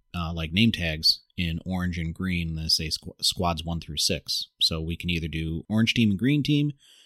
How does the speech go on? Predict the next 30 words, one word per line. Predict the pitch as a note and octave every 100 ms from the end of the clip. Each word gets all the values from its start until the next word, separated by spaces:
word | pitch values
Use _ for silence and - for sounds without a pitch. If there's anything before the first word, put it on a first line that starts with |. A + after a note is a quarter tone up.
| _ _ _ _
uh, | F#2 F#2 F2 -
and | F#2
then, | F#2 F2+ F2 F2 F2 F2 - _ _ _ -
uh, | D#2+ E2 -
if | G2 -
we | F2+
need | F2+
to | E2
break | E2 F2+ E2+
it | E2+
down | F#2 F2+ F2+
to | E2 F2 E2+ E2 E2 D#2+ - _ _
uneven | F#2+ F#2 G2+ F2 F2 E2+ E2 _ _ _ _ F2
groups, | F#2 E2+ E2 -
we | F2
can | - E2
do | E2+ E2+
squads | - F2+ F2 D#2+
one | F2 G2
and | G2
three | - C3 B2 B2 A2+
are |
humans, | G#2 C3+ B2+ B2 A#2 A2+ G#2 G2
and | F2+ F2 F2 E2+ - - -
two, | A#2+
four, | G#2 A2+ G2+
five, | G2+ F#2+
six | - F#2 -
are |
zombies. | E2 D#2 C#2+ - -